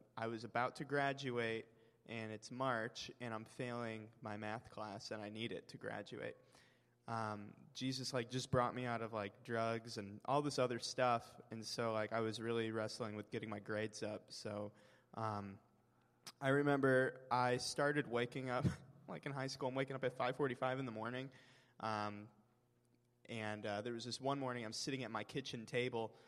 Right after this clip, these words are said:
uh, 'cause I'm about to go get tutored, and sure, like, Jesus just saved me, but I didn't really have this, like, intimate relationship yet. I just understood, like, "Oh, God saves me from sin," and that's cool. But then there's, like, this power in this relationship, and I remember sitting there at my kitchen table, like,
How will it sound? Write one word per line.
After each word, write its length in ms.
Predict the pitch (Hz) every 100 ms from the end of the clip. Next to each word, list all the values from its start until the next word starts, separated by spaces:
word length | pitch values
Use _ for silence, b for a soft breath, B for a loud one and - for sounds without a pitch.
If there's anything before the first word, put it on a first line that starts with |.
| b -
uh, 120 | 113
'cause 160 | 143 131
I'm 80 |
about 260 | 120 120 120
to 60 | 135
go 140 | 127
get 360 | 117 - - -
tutored, 460 | 196 185 131 117 b b b b
and 400 | 127 123 123 120 120
sure, 300 | - 185 180
like, 220 | 135 123
Jesus 380 | 120 143 143 135
just 300 | - 127 -
saved 280 | 127 127 131
me, 120 | 139
but 160 | 131 123
I 80 | 113
didn't 320 | 120 135 123
really 240 | 110 127
have 260 | 120 120 120
this, 180 | 123 -
like, 160 | 110 -
intimate 420 | 131 131 127 113
relationship 680 | 113 120 123 - 107 - -
yet. 280 | - - -
I 80 | -
just 200 | 123 127
understood, 380 | 113 113 - 113
like, 180 | 110 -
"Oh, 100 | 147
God 300 | 117 113 113
saves 320 | - 113 -
me 100 | 110
from 200 | 104 101
sin," 380 | 107 - 104 120 b b b _
and 100 | 113
that's 160 | 110 -
cool. 400 | - 135 104 -
But 180 | 113 104
then 140 | 123 123
there's, 200 | 123 117
like, 160 | 113
this 120 | 117
power 460 | - - 185 180 151
in 100 | 131
this 200 | 123 -
relationship, 680 | 131 123 139 - 120 110 101
and 80 | 110
I 60 |
remember 340 | 120 131 135 127
sitting 300 | - 151 147
there 100 | 127
at 60 |
my 120 | 107
kitchen 340 | 107 143 - 110
table, 340 | 120 120 113
like, 220 | 107 98